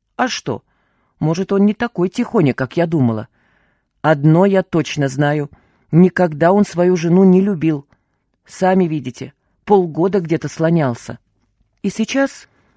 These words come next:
следователь вспомнил этот разговор, слушая тихие жалобы Натальи Семеновны. Ее муж молча сидел рядом. Он, казалось, знать не знал, о чем идет речь,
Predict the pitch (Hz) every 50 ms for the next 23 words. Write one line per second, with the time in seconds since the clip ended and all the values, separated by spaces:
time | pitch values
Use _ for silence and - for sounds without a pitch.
0 | _ _ - - - 214 247 226 240 220 233 - 226 214 202 - - - - 240
1 | 247 247 247 240 233 233 - - 202 - 214 196 - 196 185 180 - 190 190 180
2 | 220 240 220 - - 202 202 214 208 - - 202 190 190 - - 214 214 - -
3 | 202 185 180 170 180 208 214 208 190 175 196 185 - 180 180 - - 185 185 180
4 | 190 180 - - 196 190 175 139 120 113 101 - - - - _ _ _ _ _
5 | _ _ _ _ _ _ _ _ _ _ - 151 165 175 165 180 175 175 185 190
6 | - - 180 170 175 180 175 - - 170 - 165 143 147 160 160 165 151 147 139
7 | 131 127 131 131 - _ _ _ _ _ _ _ _ _ _ _ _ _ _ _
8 | 156 160 165 - 165 156 151 170 160 160 160 160 - - - 143 156 170 196 214
9 | 208 _ - 151 143 131 143 139 139 135 - - 135 - - 156 143 147 143 131
10 | 156 156 - 151 143 135 123 - - -